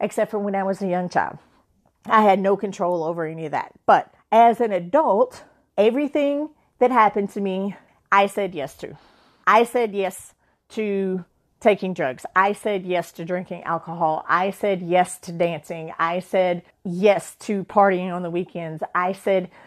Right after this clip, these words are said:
yes to giving somebody a ride I had no idea that they were going to pick up,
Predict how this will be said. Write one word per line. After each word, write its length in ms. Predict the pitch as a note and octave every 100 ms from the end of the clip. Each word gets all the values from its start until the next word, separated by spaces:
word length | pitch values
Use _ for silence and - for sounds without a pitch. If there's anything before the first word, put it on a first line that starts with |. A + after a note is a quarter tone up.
| - -
yes 440 | G3 F#3+ F3 -
to 500 | - G#3 F#3+ F#3+ F#3 - _
giving 280 | - A3+ G#3+
somebody 440 | G3+ G3+ G3 G3 F3+
a 80 |
ride 500 | F3 F#3+ F3+ F3 F3 - _ _ _ -
I 140 | G#3+
had 160 | A3 G#3+
no 160 | G#3 G3+
idea 340 | G3 G3 F3+
that 160 | F3+ F#3
they 120 | F#3+
were 100 | F3+
going 220 | F#3 F#3
to 60 | F#3
pick 200 | G3+ F#3+
up, 180 | F3+